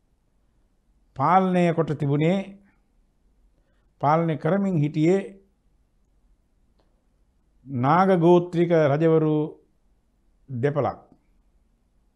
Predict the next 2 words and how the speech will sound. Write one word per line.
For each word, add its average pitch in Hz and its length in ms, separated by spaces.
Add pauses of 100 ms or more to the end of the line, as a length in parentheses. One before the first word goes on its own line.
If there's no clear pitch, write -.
(1800)
ඒ 170 280
අය 156 160